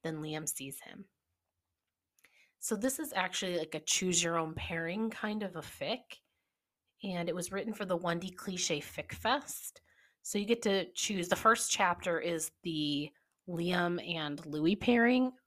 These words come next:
and then the second chapter is the, um,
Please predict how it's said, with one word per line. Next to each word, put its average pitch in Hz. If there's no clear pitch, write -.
and 180
then 170
the 160
second 202
chapter 160
is 156
the, 151
um, 147